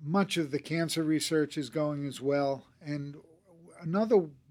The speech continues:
way of saying personalization is what we say here at different brains dot org, that every brain is different, like a snowflake. No two are alike. And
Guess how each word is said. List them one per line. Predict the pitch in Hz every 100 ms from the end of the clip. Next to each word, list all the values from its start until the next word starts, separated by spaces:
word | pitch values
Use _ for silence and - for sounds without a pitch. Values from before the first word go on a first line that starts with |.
| 135
way | 175 196 185
of | 147
saying | - 175 151 139
personalization | 175 180 - 156 143 117 175 214 196 151 135 147
is | 147 143 135 127 - _ _ _
what | 180 160
we | 156
say | - 190 165
here | 156 160
at | -
different | 165 147 139
brains | 151 185 170 -
dot | 147 135
org, | 131 131 120 98
that | 123 127 135 185 _ _ _ _ _ 165
every | 160 165
brain | 127 156 165 156
is | 147 -
different, | - 196 - 123 - _ _ -
like | 147 151
a |
snowflake. | - 160 226 - 143 127 -
No | 165 190
two | - 175
are | 151 139
alike. | 131 160 147 127 - - _ _ _ -
And | 165 160 156